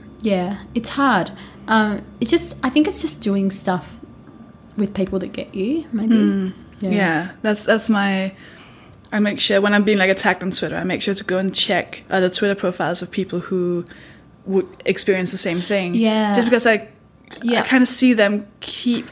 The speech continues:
Speaker 2: I forget the name, 'cause I'm writing, I'm writing a book as well, and I found a lot of statistics about Twitter and people who've been kind of, um, what's the word, hunted off
Speaker 1: Mm.
Speaker 2: Twitter,
Speaker 1: Mm.
Speaker 2: uh, abused so much that they left
Speaker 1: Mm.
Speaker 2: Twitter.
Speaker 1: Mm.
Speaker 2: And I've, and just by reading about that, like, finding these people who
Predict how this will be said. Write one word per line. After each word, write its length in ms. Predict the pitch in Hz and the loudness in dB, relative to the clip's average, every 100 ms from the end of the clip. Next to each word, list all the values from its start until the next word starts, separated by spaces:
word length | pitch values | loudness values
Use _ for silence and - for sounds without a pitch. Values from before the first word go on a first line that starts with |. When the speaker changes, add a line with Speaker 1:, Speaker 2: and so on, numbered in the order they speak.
| - | -4
Speaker 2:
I 120 | 208 | -4
forget 260 | - 240 233 | 0 0 2
the 60 | |
name, 460 | 226 214 208 196 196 - - - | 2 2 0 -2 -4 -12 -20 -20
'cause 100 | - | -4
I'm 120 | 226 214 | 0 4
writing, 260 | 214 208 - | 2 0 -2
I'm 120 | 208 | 0
writing 300 | 208 202 208 | 0 0 -2
a 40 | |
book 180 | 190 202 | -2 -2
as 160 | 185 - | -2 -2
well, 180 | 202 190 | 0 0
and 100 | 180 | -2
I 80 | |
found 400 | 180 220 208 208 | -2 0 2 2
a 40 | 196 | 2
lot 160 | 185 | 2
of 100 | 190 | 0
statistics 560 | - 202 - 226 208 185 | -4 -4 0 2 0 -4
about 480 | 196 196 190 120 - - - - - - | -2 2 2 0 -6 -16 -20 -20 -20 -14
Twitter 340 | - - 240 220 | -6 4 4 4
and 160 | 185 | 0
people 220 | - 202 190 | -2 -2 0
who've 220 | 196 190 | -2 -2
been 160 | 190 | -4
kind 180 | - 190 180 | -2 -4 -4
of, 320 | - - - | -8 -10 -6
um, 440 | 170 170 175 175 - - - - | -6 -4 -6 -8 -12 -20 -20 -16
what's 200 | 190 - | -12 -10
the 60 | |
word, 200 | 185 185 | -10 -10
hunted 460 | - 240 262 370 349 - | 0 2 4 2 -2 0
off 240 | 254 254 190 | 0 2 0
Speaker 1:
Mm. 100 | 180 | -2
Speaker 2:
Twitter, 220 | 311 381 - - 202 | -2 -4 -8 -14 -6
Speaker 1:
Mm. 360 | 196 190 - - | -4 -6 -4 2
Speaker 2:
uh, 200 | 226 208 | 2 2
abused 480 | 196 214 214 220 214 | -2 0 2 4 2
so 80 | 202 | 0
much 200 | 185 - | -4 -4
that 60 | |
they 100 | 202 | -2
left 180 | 196 196 | 0 -2
Speaker 1:
Mm. 60 | 190 | -4
Speaker 2:
Twitter. 300 | 208 190 196 233 | -4 -4 -8 -8
Speaker 1:
Mm. 200 | 220 190 - - - - | -8 -8 -14 -20 -18 -4
Speaker 2:
And 100 | 165 | -2
I've, 260 | - - - | -2 -4 2
and 180 | 240 | 4
just 140 | 247 254 | 4 4
by 80 | 247 | 4
reading 340 | 226 240 247 | 6 6 6
about 220 | 226 196 | 4 4
that, 200 | 208 160 | 2 2
like, 160 | 160 180 | 0 -6
finding 360 | - 214 220 214 | -4 0 2 0
these 140 | 208 | -2
people 260 | 226 208 196 | -6 -6 -4
who 380 | 190 185 185 | -2 -4 -4